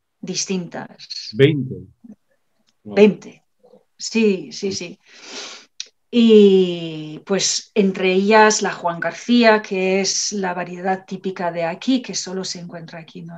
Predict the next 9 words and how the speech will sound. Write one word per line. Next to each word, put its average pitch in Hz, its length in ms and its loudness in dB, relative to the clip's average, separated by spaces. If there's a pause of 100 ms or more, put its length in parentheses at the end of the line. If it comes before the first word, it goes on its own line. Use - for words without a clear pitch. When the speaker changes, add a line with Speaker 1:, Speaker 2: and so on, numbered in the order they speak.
Speaker 1:
en, 165 460 -14
en 165 160 -14
Arribes. 175 680 -6 (220)
Speaker 2:
Ujú. 117 400 -2 (100)
Speaker 1:
Entonces, 247 680 2 (100)
tenemos, 247 760 4 (200)
la 208 120 2
gente 240 540 2 (200)
piensa 233 720 6